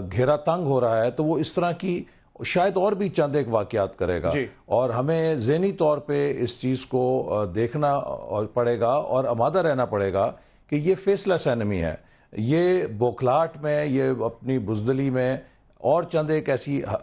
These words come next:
Speaker 1: हरकतें कर सकता है, लेकिन रफ्ता रफ्ता हमारी लॉ इन्फोर्समेंट एजेंसीज का, हमारी इंटेलिजेंस एजेंसीज का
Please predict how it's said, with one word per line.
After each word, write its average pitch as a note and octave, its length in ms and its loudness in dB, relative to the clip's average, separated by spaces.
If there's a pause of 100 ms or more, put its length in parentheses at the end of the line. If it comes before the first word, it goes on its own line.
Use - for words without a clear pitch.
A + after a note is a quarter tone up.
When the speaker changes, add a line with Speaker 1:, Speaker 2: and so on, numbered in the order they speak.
Speaker 1:
हरकतें C3+ 320 -4
कर E3+ 120 0
सकता D#3 260 -4
है, A2 60 0
लेकिन D#3 380 -2
रफ्ता D3 320 0
रफ्ता A2+ 520 -2 (260)
हमारी C#3+ 320 2
लॉ C3 220 2
इन्फोर्समेंट D3+ 580 -4
एजेंसीज C3+ 460 -2
का, C3 480 0
हमारी A2+ 340 0
इंटेलिजेंस C3 600 -2
एजेंसीज B2 440 -4
का A#2 440 0